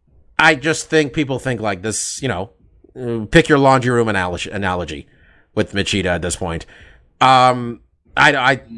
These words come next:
I, he's the, he, I, I mean, I'm surprised Phil Davis beat him the first time. I think Machida is incredibly skilled.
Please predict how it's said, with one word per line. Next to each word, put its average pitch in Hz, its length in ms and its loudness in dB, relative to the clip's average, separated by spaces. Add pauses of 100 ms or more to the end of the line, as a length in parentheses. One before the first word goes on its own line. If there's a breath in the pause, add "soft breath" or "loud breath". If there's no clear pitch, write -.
(100)
I, - 880 -6
he's 214 180 2
the, 196 100 4
he, 208 220 2
I, 180 280 4
I 160 100 4
mean, 156 180 4
I'm 156 120 2
surprised 143 320 2
Phil 135 100 0
Davis 117 240 0
beat 127 60 -2
him 113 80 -4
the 110 80 -6
first 117 200 -4
time. 123 280 0
I 110 100 0
think 107 140 -4
Machida 107 240 -6
is 95 100 -6
incredibly 98 460 -2
skilled. - 340 -12